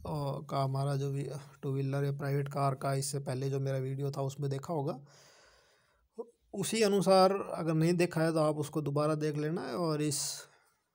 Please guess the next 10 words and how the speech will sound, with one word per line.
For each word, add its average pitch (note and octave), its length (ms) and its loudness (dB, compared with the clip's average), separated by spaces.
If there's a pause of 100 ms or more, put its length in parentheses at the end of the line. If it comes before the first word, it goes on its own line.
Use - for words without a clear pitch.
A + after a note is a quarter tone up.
वीडियो C#3+ 380 0
में D3 120 -2
नीचे C#3+ 480 -2
उसका - 520 -10
मैं C3+ 160 -2
लिंक C3 280 -4
भी C#3 140 -2
डाल C3+ 240 0
दूँगा। D3+ 260 -4 (2000)
तो C#3+ 400 -6